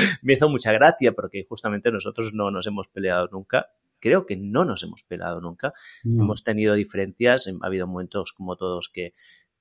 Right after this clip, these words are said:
Speaker 1: que hemos tenido opiniones distintas, pero creo que tenemos una relación muy sana, que siempre hemos podido hablar todo y, y, y de ahora, de hecho, no nos hemos enfadado, seguro. Entonces, sí
Speaker 2: <laughs>
Speaker 1: que lo desmentimos, ¿no?
Speaker 2: No, la verdad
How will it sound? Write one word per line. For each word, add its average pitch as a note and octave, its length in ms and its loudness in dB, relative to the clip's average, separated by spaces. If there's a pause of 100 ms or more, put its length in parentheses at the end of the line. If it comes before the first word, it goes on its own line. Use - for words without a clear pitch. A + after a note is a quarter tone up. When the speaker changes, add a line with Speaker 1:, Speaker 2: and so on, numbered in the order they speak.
Speaker 1:
que - 80 -12
hemos F#2 180 -10
tenido F2+ 200 -4
opiniones F#2+ 400 -10
distintas, B2+ 600 -2
pero F#2+ 300 -2
creo F#2 200 -8
que A2 80 -8
tenemos F#2+ 260 -6
una F2+ 120 -8
relación F2+ 360 -10
muy F2 160 -10
sana, F2+ 340 -6
que F2 340 -12
siempre F#2+ 340 -8
hemos F2+ 180 -10
podido F#2 220 -4
hablar F2 260 -4
todo A2 220 0
y, F#2 220 -6
y, - 360 -10 (140)
y A#2+ 400 0
de G#2+ 200 2
ahora, B2+ 220 8
de A2+ 100 8
hecho, B2+ 220 6
no A2 220 4
nos G2 140 2
hemos F#2 180 -2
enfadado, F#2 360 0
seguro. F#2+ 460 0 (360)
Entonces, A2+ 580 6
sí - 160 4
Speaker 2:
<laughs> - 20 -6
Speaker 1:
que A#2+ 440 8 (180)
lo B2 180 6
desmentimos, G#2+ 720 2
¿no? B2+ 220 -2 (140)
Speaker 2:
No, C#3+ 320 4
la A2+ 120 4
verdad G2+ 240 2